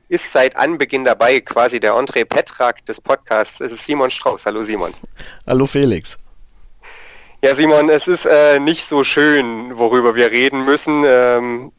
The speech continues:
Speaker 1: es erinnert mich so gewissermaßen an die Anfangszeiten des Podcasts. Äh, da kam der erste F C Nürnberg aus einer Hinrunde, in der er kein Spiel gewonnen hat, und jetzt hat er seinen unrühmlichen Rekord eingestellt, siebzehn Spiele ohne Sieg.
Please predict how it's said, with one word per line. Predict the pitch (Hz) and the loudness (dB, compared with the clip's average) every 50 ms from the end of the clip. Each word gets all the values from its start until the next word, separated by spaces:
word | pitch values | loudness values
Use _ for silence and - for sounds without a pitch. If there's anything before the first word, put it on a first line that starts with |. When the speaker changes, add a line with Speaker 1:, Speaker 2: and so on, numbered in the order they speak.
| _ _ _ | _ _ _
Speaker 1:
es | - - | -2 -2
erinnert | 120 107 135 139 135 123 | 0 0 2 0 0 -2
mich | 131 131 - - | -2 -6 -4 -2
so | - 123 120 120 120 123 - _ _ _ _ _ _ _ _ _ _ - _ _ | 0 2 2 2 2 0 -4 _ _ _ _ _ _ _ _ _ _ -20 _ _
gewissermaßen | - 127 143 143 139 139 120 113 120 139 - 139 | 0 0 0 2 2 2 4 4 2 2 2 0
an | 120 120 | -2 -2
die | 120 110 | 0 -2
Anfangszeiten | 110 135 - - 120 107 - - - - 107 107 104 - 110 | -4 -2 -2 -2 -2 -2 -4 -8 -2 0 0 0 0 -2 -4
des | 110 104 - - | -4 -4 -6 -6
Podcasts. | - - 117 - _ - 117 120 123 - - - | -4 -6 -6 -6 _ -2 -2 -2 -2 -4 -10 -10
Äh, | - 107 107 107 107 110 104 | -6 -4 -2 -2 -2 -4 -2
da | 98 - 104 104 107 107 120 - _ _ _ - | 0 0 2 2 2 0 0 -4 _ _ _ -2
kam | 135 139 160 175 | 2 2 2 4
der | 160 147 | 4 4
erste | 135 147 - - 143 | 2 2 0 0 0
F | 123 131 - | -2 -2 -2
C | _ - 135 | _ -6 -4
Nürnberg | 120 127 135 139 135 139 131 131 - - _ _ _ _ _ _ _ _ _ _ _ | 0 0 0 0 2 2 0 0 0 -6 _ _ _ _ _ _ _ _ _ _ _
aus | - 135 - - | -4 -2 0 0
einer | 135 120 | 0 2
Hinrunde, | 170 180 160 165 160 151 | 2 2 2 2 2 2
in | 143 131 | 2 2
der | 139 139 | 2 2
er | 135 | 2
kein | - 131 135 135 | 0 -2 -4 -4
Spiel | - - - 151 156 | -4 -8 -8 -6 0
gewonnen | 147 151 139 135 135 123 120 127 139 139 139 127 | 0 2 2 2 2 2 0 -2 -2 -2 -2 -2
hat, | 135 135 - | -2 -2 -2
und | 117 | -4
jetzt | 117 117 113 - | -6 -6 -2 -4
hat | 131 - | -2 0
er | - 117 | 0 0
seinen | 113 120 117 117 123 | 2 2 2 2 0
unrühmlichen | 123 - 143 147 143 135 131 131 127 131 127 - 131 | -4 -8 -6 -4 -2 -2 -2 -4 -4 -8 -6 -4 -2
Rekord | 110 120 110 - 127 123 123 - - | -2 -2 -2 0 0 0 0 0 -2
eingestellt, | 120 120 127 127 123 - - 117 113 117 - | -2 0 0 -2 -4 0 0 0 0 0 -4
siebzehn | - 135 - - - 127 113 110 | -10 -14 -12 -4 -2 -2 -2 -2
Spiele | - - - 127 131 127 127 123 120 | -4 -8 -8 -10 -6 0 0 0 0
ohne | - 131 127 135 127 123 | 2 0 0 2 2 0
Sieg. | 110 - 131 165 196 196 - - | -2 -2 -2 -2 -2 -4 -10 -16